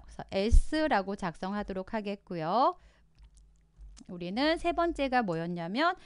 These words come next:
알고리즘이었습니다. 가격이 삼만 원입니다. 라고 작성합니다. if 구문을 사용하셨기 때문에 and if로 구문을 닫아주실 거고요.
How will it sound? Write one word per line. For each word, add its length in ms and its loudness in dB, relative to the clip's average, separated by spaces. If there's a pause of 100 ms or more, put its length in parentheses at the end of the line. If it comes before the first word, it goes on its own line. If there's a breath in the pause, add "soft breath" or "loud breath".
(200 loud breath)
알고리즘이었습니다. 1500 -4 (2000 loud breath)
가격이 680 -2
삼만 520 2
원입니다. 640 -2
라고 400 -2
작성합니다. 880 -8 (400 loud breath)
if 260 0
구문을 440 2
사용하셨기 640 2
때문에 400 0
and 240 -2
if로 360 -6
구문을 400 -6
닫아주실 640 -8
거고요. 540 -4